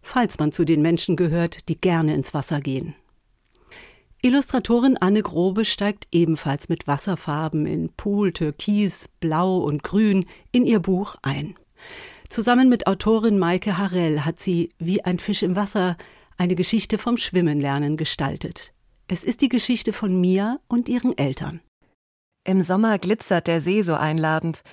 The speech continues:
Speaker 2: dass man direkt hineinspringen möchte. Wenn Mama und ich mit dem Fahrrad daran vorbeifahren, schreit Mama: „Oh, da möchte ich sofort reinspringen.“ Dann schließen wir unsere Fahrräder ab,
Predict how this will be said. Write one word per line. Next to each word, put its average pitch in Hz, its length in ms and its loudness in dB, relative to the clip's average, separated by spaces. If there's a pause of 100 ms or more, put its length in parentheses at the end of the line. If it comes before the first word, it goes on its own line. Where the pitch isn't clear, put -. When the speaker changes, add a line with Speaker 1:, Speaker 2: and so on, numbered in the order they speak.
(260)
Speaker 2:
dass 196 120 -6
man 202 140 2
direkt 190 300 0
hineinspringen 190 580 2
möchte. 139 380 -8 (800)
Wenn 175 160 -2
Mama 226 240 2
und 208 100 -2
ich - 140 -6
mit 190 160 2
dem 175 160 0
Fahrrad 208 480 0
daran 175 260 -2
vorbeifahren, 170 840 -2
schreit - 420 -2
Mama: 165 400 2 (380)
„Oh, 254 160 4
da 220 160 2
möchte 240 320 4
ich 233 120 -2
sofort 262 460 2
reinspringen.“ 170 680 2 (440)
Dann 185 160 0
schließen 240 320 2
wir 202 80 4
unsere 185 240 2
Fahrräder 180 480 0
ab, - 200 -10